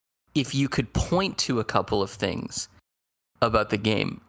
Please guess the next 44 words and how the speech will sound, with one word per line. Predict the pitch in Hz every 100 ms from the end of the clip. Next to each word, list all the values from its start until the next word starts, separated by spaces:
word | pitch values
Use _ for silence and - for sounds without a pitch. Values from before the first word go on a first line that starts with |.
| -
would | 117 123 135 113 -
create | - - 139 135 123 127 113 - - - _ _ _ _ _
such | - 107 104 - - - _ _
a | 113 113
devoted, | 110 101 104 104 104 98
like, | 98 95
obsessive | 104 - 107 - -
fan | - - -
base | - -
for? | - - -
Like, | - -
what | 113
do | 120
you | 131
think | - 123 117 - - - _ _ -
is | 135 110
inherent | 113 110 117 110 110 -
in | 127 135 123
this | - - - - - _ _ _ _ _ -
that, | 98 -
that | 104
would | 101
lead | 113 117 120
to | 113
something | - 101 101
like | - -
that? | - -
'Cause | 123 139
even | 220 208
a | 131
game | 120 127 120 120 120 -
like | 113 107
Witcher | 101 - 107
Three, | - 165 135 104 - -
which | 117
was | -
huge, | - 170 170 160 -
it | 117
swept | - 117 113
the | 95
Game | 104 135 147
Awards | 143 143 131 131
that | 135 -
year. | 127 127 127 127